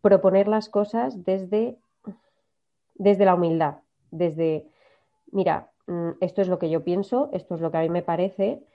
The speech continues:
tengo base para, para opinar así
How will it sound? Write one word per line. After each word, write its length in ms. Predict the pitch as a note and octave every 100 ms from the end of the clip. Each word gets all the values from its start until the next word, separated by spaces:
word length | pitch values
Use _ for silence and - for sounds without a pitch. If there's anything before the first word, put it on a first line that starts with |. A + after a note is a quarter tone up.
| _ _
tengo 300 | F#3 F3+ E3
base 400 | F3+ F#3+ - D3+ -
para, 460 | E3 D#3 D3+ D3+ - _ _ _ -
para 200 | D#3+ D#3
opinar 320 | D#3+ D#3+ E3+
así 480 | E3+ - G3 -